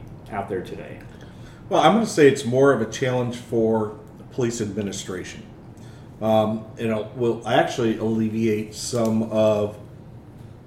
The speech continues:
Speaker 2: the challenges for the individual officer. And I believe that as we move forward with, um,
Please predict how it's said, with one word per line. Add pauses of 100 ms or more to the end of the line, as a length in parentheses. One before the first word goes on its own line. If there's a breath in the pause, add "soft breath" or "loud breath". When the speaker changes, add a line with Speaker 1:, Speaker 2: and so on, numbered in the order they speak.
(240)
Speaker 2:
the
challenges
for
the
individual
officer.
And
I
believe
that
as
we
move
forward (840)
with, (220)
um,